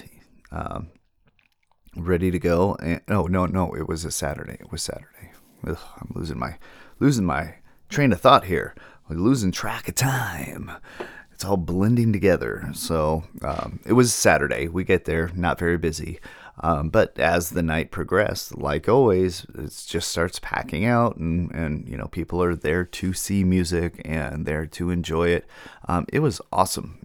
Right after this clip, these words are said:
You know, we had a, we had a blast. We played with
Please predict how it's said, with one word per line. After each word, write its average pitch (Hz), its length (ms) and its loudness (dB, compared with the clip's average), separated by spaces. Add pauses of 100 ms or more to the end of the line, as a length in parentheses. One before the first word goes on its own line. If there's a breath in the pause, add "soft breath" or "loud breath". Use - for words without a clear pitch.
You - 80 -4
know, - 100 -4
we 90 140 -6
had 90 160 -4
a, 71 160 -4
we 82 140 -6
had 90 160 -4
a 80 40 -2
blast. 80 600 0
We 82 100 -4
played 82 340 -6
with 82 280 -2